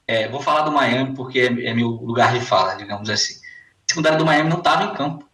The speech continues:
Ela não estava em campo. O Kyler Murray, ele não precisou de tantas corridas, porque ele sempre achava um alvo sozinho.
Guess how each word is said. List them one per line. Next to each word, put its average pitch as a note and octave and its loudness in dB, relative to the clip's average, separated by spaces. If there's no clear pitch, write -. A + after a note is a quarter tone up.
Ela B2+ 0
não E3+ 4
estava E3+ 2
em F3+ -4
campo. B2+ -6
O - -6
Kyler E3 2
Murray, F#3+ 2
ele E3+ 0
não F#3 0
precisou E3+ 0
de - -6
tantas A3+ 2
corridas, D3 0
porque G#3 -4
ele - 0
sempre C4 0
achava B3 0
um A#3 -2
alvo A#3 -2
sozinho. A3+ -2